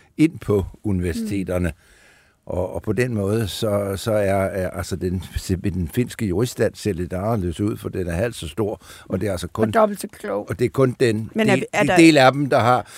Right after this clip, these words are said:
Speaker 1: der har fået de
Speaker 3: er
Speaker 1: højeste
Speaker 3: kvaliteten af
Speaker 1: eksamener.
Speaker 3: jurister i Danmark for dårlig?
Speaker 1: Det er jo et spørgsmål, man kan rejse. Jeg vil ikke, kan jo ikke svare det med ja og nej. Der er mange meget, meget dygtige jurister i, i, i dette land. Og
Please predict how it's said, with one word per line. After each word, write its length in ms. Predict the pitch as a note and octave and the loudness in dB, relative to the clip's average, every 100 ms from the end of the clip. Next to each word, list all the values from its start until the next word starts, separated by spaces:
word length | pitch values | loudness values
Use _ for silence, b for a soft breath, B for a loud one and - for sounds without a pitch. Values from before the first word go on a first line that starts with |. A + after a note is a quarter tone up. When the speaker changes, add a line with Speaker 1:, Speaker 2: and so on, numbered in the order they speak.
| B | B
Speaker 1:
der 80 | A2+ | 0
har 80 | G#2 | 0
fået 320 | F#2 B2 B2+ | 2 2 2
de 60 | A#2 | 2
Speaker 3:
er 60 | |
Speaker 1:
højeste 280 | G#2+ A#2+ G3+ - | 2 4 2 2
Speaker 3:
kvaliteten 260 | A2+ - | 0 2
af 80 | A3+ | 4
Speaker 1:
eksamener. 120 | G#3 G#3 | 4 4
Speaker 3:
jurister 280 | A#3 B3 G#3+ | 2 0 -4
i 60 | |
Danmark 340 | F#3 F#3 A3 A3+ | -4 -4 -6 -6
for 80 | G#3 | -8
dårlig? 320 | F#3 F#3+ A3 _ _ _ _ _ _ - | -8 -8 -10 _ _ _ _ _ _ 2
Speaker 1:
Det 80 | D3+ | 6
er 40 | |
jo 80 | F3+ | 6
et 100 | C3+ | 4
spørgsmål, 320 | - E3+ F#3+ | 0 -2 0
man 140 | C#3+ G#2 | -2 0
kan 140 | A#2 | -2
rejse. 400 | G#2+ C#3+ E3+ D#3+ - - | 0 0 0 -2 -4 -10
Jeg 140 | - B2 | -2 0
vil 100 | A#2 | 2
ikke, 140 | A2 | 0
kan 140 | C3 A2 | 0 2
jo 60 | |
ikke 120 | A#2+ | 4
svare 260 | A#3 C3 B2+ | 4 6 6
det 120 | C3+ | 4
med 80 | B2+ | 4
ja 180 | G#2+ A#2+ | 4 4
og 80 | A#2+ | 6
nej. 240 | A#2+ C3+ | 6 4
Der 80 | B2 | 2
er 60 | A#2 | 2
mange 340 | A2 A2+ C3+ | 2 2 2
meget, 240 | C#3 A#2+ B2 | 2 2 2
meget 280 | B2 A2+ | 2 2
dygtige 360 | B2 A#2 - B2+ | 0 0 -2 -2
jurister 400 | A2 A2+ A2+ A#2+ - b b b | 0 -2 -4 -6 -8 b b b
i, 120 | - B2 | -4 -2
i, 280 | - B2 G#2+ | -2 -6 -8
i 140 | - | -8
dette 260 | G2+ A2+ G#2+ | -4 -4 -4
land. 220 | A2+ A2 - - _ | -6 -8 -10 -20 _
Og 220 | - A2+ | -2 0